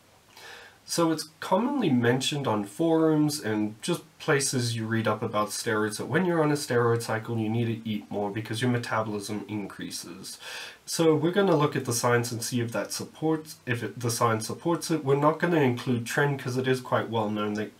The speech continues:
tren does interact quite distinctly with the thyroid, so we're going to mention other hormones or look at other hormones. So the question of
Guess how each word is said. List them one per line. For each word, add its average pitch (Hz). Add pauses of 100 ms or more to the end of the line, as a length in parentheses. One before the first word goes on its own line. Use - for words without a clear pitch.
(100)
tren 117
does 113
interact 117
quite 113 (720)
distinctly 120
with 117
the 156
thyroid, 151
so -
we're 120
going 123
to 120
mention 107
other 113
hormones -
or 127
look 117
at -
other 107
hormones. - (1800)
So -
the 180
question 240
of 165